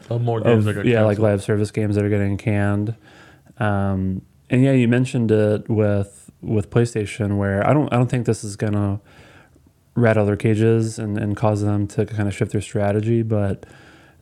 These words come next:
Speaker 2: it is interesting to compare that with, you know, this, what's happening now versus their longer term goal of, I can't remember the number, it was, like, twelve, twelve
Speaker 1: It's
Speaker 2: to
Speaker 1: a twelve,
Speaker 2: fifteen.
Speaker 1: yeah, twelve to fifteen.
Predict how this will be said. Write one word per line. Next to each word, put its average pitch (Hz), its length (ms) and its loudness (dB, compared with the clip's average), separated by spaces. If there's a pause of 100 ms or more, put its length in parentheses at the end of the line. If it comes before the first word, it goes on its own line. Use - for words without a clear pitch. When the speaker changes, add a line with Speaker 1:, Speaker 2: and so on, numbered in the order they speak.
(280)
Speaker 2:
it 113 100 4
is 110 280 4
interesting 104 440 -4
to - 80 -8
compare 104 300 0
that 101 240 -2
with, 101 640 -4
you 131 100 -4
know, 104 80 0
this, 107 360 -6
what's 113 200 -4
happening 110 360 -2
now 104 260 0
versus 101 400 -6
their 104 160 -2
longer 101 300 -4
term 101 260 -4
goal 104 320 -2
of, 101 440 -6 (680)
I 120 100 -6
can't 113 200 -2
remember 104 160 -2
the 98 60 -2
number, 98 200 -2
it 101 40 0
was, 98 120 -2
like, - 160 -6
twelve, 104 800 -2
twelve 127 200 -2
Speaker 1:
It's 120 80 -4
Speaker 2:
to 147 60 -4
Speaker 1:
a 123 120 4
twelve, - 40 0 (100)
Speaker 2:
fifteen. 113 380 2
Speaker 1:
yeah, 110 200 2
twelve 113 220 0
to 123 100 -6
fifteen. 110 540 -8